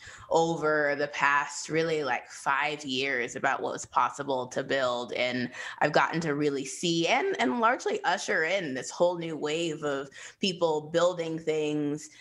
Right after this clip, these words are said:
and building their ideas, their app ideas, without having to have a computer science degree or pay twenty thousand dollars to hire a developer to build it for them. Like, people can really build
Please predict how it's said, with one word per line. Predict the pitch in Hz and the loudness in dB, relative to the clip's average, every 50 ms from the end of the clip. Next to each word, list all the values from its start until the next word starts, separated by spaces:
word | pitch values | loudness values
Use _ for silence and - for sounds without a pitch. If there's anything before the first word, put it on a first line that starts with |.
| - - - - | -20 -12 -4 0
and | - 151 160 | 0 2 4
building | 180 180 185 175 175 170 160 | 4 4 4 4 2 2 2
their | 160 156 151 | 2 2 2
ideas, | 147 151 147 151 151 151 147 147 147 - | 2 0 -2 -4 -4 -2 -2 -2 -2 -2
their | 143 - - | -2 -2 0
app | 139 143 160 - 156 | 0 0 0 0 -2
ideas, | 151 143 143 143 143 143 147 147 | -2 -2 -2 -2 -2 -2 -2 -2
without | 147 147 151 151 156 160 - | -4 -2 2 2 2 2 2
having | - 156 151 151 143 147 143 143 139 | 2 2 2 4 4 2 0 -2 -2
to | - 147 | -4 -4
have | 160 143 143 147 143 151 | 0 0 0 0 0 -4
a | |
computer | - - 135 147 - 170 160 156 151 | -6 -6 -6 -2 0 0 0 0 0
science | - - 147 143 147 147 135 - - | -2 0 0 0 0 -2 -6 -8 -10
degree | 151 - 147 147 143 143 135 | -8 -6 -4 -4 -2 -2 -2
or | 135 127 131 | -4 -4 -6
pay | - - 170 147 151 | -4 -2 -2 -2 -2
twenty | 147 - - 151 143 147 143 147 | -4 -6 -4 -2 -2 -2 -2 0
thousand | - 147 143 143 143 143 143 139 | 0 2 2 0 0 -2 0 2
dollars | 139 135 135 131 127 123 131 - | 2 2 2 2 0 -2 -2 -4
to | 127 | -4
hire | 131 - 147 131 139 135 135 135 135 | -2 2 2 2 2 2 0 -2 -2
a | 127 | -2
developer | 127 139 135 139 131 127 131 - 135 135 | -2 -2 0 0 0 0 0 0 0 0
to | 135 127 | 0 0
build | 127 127 127 117 | -2 -2 -2 -2
it | - - | -2 -2
for | - 147 147 151 143 | 2 2 2 2 2
them. | 135 127 127 123 123 | 2 0 0 0 -2
Like, | 123 127 123 - | -4 -4 -4 -4
people | - 175 170 175 175 170 | -4 -4 0 0 0 0
can | 165 143 143 | -2 -2 -2
really | 143 147 143 143 139 | -2 0 0 0 0
build | 139 143 143 143 131 127 135 | 0 0 0 2 0 0 -4